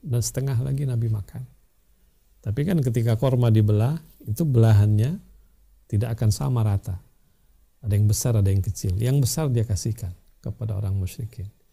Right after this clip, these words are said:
Yang kecil dia makan. Sampai orang musyrikin ini bertanya, "Ya Muhammad, apakah ini ajaran agamamu ya Muhammad?" Nabi bilang, "Ya, ini ajaran agamaku."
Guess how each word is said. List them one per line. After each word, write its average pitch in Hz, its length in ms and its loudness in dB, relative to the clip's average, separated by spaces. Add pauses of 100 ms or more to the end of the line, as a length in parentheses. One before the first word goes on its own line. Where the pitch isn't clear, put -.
(360)
Yang 135 260 -2
kecil 131 300 -4
dia 101 180 0
makan. 98 380 -8 (160)
Sampai 160 340 -8
orang 147 160 0
musyrikin 131 540 -2
ini 151 160 0
bertanya, 135 500 -4 (220)
"Ya 240 180 -6
Muhammad, 117 540 -2 (960)
apakah 185 400 -6
ini 151 320 -2
ajaran 113 400 0
agamamu 110 500 -4
ya 107 140 -8
Muhammad?" - 480 -18 (420)
Nabi 139 160 -4
bilang, 165 300 -2
"Ya, - 100 -10
ini 170 220 -6
ajaran 110 320 -4
agamaku." 92 560 -8